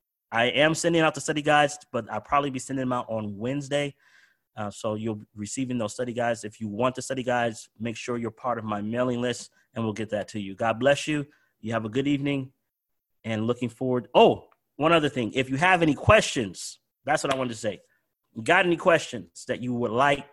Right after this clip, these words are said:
um, the couples to deal with tomorrow, shoot me an email, shoot me a, a, put it in the, in, in the chain in the Facebook down here. If you're in the Zoom with me, put the questions in the question box.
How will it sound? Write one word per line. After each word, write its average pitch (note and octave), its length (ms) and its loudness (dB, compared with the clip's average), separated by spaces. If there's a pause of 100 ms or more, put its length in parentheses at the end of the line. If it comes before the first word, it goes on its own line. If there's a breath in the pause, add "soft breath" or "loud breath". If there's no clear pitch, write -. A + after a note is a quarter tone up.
(400)
um, G#2+ 300 0
the G#2 100 -6
couples B2+ 340 -4
to A2+ 80 -6
deal C#3 240 2
with D#3+ 180 0
tomorrow, E3 520 2 (440 soft breath)
shoot - 300 -2
me D#3 120 4
an D#3 100 4
email, D#3+ 320 4
shoot D3+ 240 -4
me C#3 180 -2
a, B2 220 2 (100)
a, G2+ 280 -6 (280)
put - 120 2
it D3+ 120 0
in D3 140 2
the, A#2+ 240 2 (160)
in, A2 280 -4
in A#2+ 120 0
the G#2 80 0
chain D3 320 2
in B2+ 80 2
the A2 80 0
Facebook D3 500 -2
down C#3+ 240 2
here. D3 280 -2
If C3 140 -8
you're B2 120 -2
in B2+ 140 0
the A2+ 80 -4
Zoom D3+ 320 0 (300 soft breath)
with C#3 160 0
me, C#3+ 120 0
put - 220 -6
the C3+ 60 -8
questions C3+ 400 0
in C3 80 0
the A#2 80 0
question C#3+ 380 -4
box. C3+ 360 0